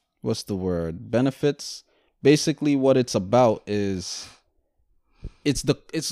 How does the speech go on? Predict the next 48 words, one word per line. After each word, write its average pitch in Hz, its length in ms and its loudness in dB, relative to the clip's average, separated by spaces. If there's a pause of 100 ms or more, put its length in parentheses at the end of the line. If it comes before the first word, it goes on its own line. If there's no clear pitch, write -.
it's 147 220 -4
like 120 240 0
the 131 80 -2
supermoons 190 580 0
is 139 160 -6
when 135 160 -2
the 113 100 -2 (140)
earth, 135 320 -2
the 127 200 -4
moon 139 280 2
is 113 140 -2
closest - 800 -4
to 104 220 -2
the - 200 -6
earth. 90 240 -8 (600)
'Cause 123 140 -2
sometimes 147 480 -2
it's 127 140 -8
like 107 220 -4
you 110 60 -4
see - 140 -8
a 117 60 -4
full 123 240 -6
moon 113 340 -8 (180)
and 104 100 -8
it's - 80 -8
like, 92 160 -8
"Damn, 120 180 -10
this 120 120 -12
shit 110 140 -10
mad 104 320 -12
big. 104 360 -10
It's - 180 -14
mad 110 220 -10
close." - 420 -14 (380)
Then 107 120 -6
other 127 140 -2
times 113 260 -8
you 107 60 -10
see 107 140 -8
a - 20 -8
full 104 220 -8
moon, 95 240 -8 (180)
"Oh, 165 120 -4
it's 123 100 -10
a 131 40 -16
full 151 200 -4
moon," 139 240 -6